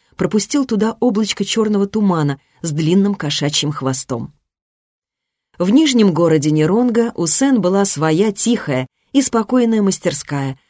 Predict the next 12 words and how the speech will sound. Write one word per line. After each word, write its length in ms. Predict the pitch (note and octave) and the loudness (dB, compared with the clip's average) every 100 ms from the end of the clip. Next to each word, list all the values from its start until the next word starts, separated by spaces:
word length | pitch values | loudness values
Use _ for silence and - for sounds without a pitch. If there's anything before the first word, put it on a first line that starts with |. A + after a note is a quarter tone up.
| _ | _
расположенная 680 | F3+ - D#3 D#3+ E3+ F#3+ F3+ | -4 -2 -2 -2 -2 0 0
в 60 | E3+ | 0
другом 360 | F3+ E3 F3+ | 0 0 -2
крыле, 460 | - F#3+ D#3 B2+ B2 _ _ - | 0 0 2 0 -4 _ _ 0
и 80 | |
её 260 | G3 G3+ F#3 | 2 4 2
трогать 420 | G#3+ A#3+ D#3 D3+ - _ | 4 2 2 -4 -12 _
чересчур 540 | - F#3+ F#3+ - F#3 D3+ | -2 0 0 2 0 0
предприимчивым 920 | D#3+ D3+ F3 E3 D#3 D#3 D#3 D3+ D3 - | -4 -2 -2 -2 -2 0 0 0 -4 -8
мелким 560 | F3+ F3+ D#3 D#3 - C#4+ - _ | -2 2 2 2 0 -2 -4 _
он 260 | C4 C4+ B3 | 4 4 4
благоразумно 840 | G3+ G3 F#3+ G3+ A3 B3+ A#3 A#3+ | 4 2 2 2 2 0 0 -2